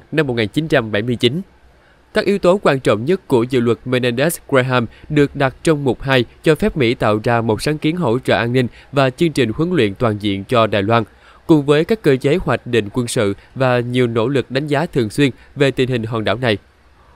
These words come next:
Mục hai cũng sẽ khởi động một chương trình cho vay quân sự nước ngoài, đồng thời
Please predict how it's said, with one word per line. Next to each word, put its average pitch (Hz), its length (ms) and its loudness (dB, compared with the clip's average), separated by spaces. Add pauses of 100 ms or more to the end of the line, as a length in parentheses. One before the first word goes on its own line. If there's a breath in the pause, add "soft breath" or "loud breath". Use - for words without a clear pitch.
(140)
Mục 160 180 0
hai 175 220 0 (200 soft breath)
cũng 151 240 0
sẽ 156 180 0
khởi 143 180 -2
động 117 280 -2
một 113 180 -2
chương 131 140 -2
trình 113 240 -2
cho 123 200 0
vay 120 280 0
quân 123 160 -2
sự 101 280 0 (100)
nước 170 220 -2
ngoài, 110 200 0 (200 soft breath)
đồng 143 200 0
thời 123 260 0